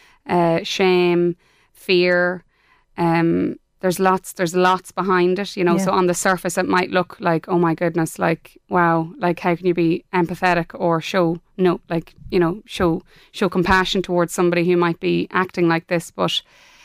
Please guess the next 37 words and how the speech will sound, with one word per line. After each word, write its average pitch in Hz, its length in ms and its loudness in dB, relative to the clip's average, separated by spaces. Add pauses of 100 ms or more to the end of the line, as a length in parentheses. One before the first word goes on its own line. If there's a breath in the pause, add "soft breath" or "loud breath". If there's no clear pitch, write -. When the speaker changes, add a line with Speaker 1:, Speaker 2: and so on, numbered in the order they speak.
(340 soft breath)
Speaker 1:
um, 165 300 2
there's 175 160 -4
often 175 480 0
more 165 240 2
behind 165 460 0
it, 170 120 -4
maybe, 165 260 -2
you 170 140 2
know, 165 160 2
that's 180 240 -2
in 170 60 0
a 160 80 0
general 180 480 2
sense, 165 340 -2
but - 160 -2
Speaker 2:
Yeah. 160 120 0
Speaker 1:
the - 60 -2
postnatal 175 540 0
rage 170 340 0
can 165 140 -2
be 156 80 0
very 170 300 2
real, 165 260 0
and 175 140 0
especially 175 500 -2
if - 100 -6
you're 175 160 -2
trying 170 140 2
to 165 80 -6
juggle, 170 340 0
say, 175 220 0
a - 80 -2
newborn 170 380 0
baby 170 260 -2
that's 165 200 -10
extremely 170 600 0
unsettled, 170 720 -2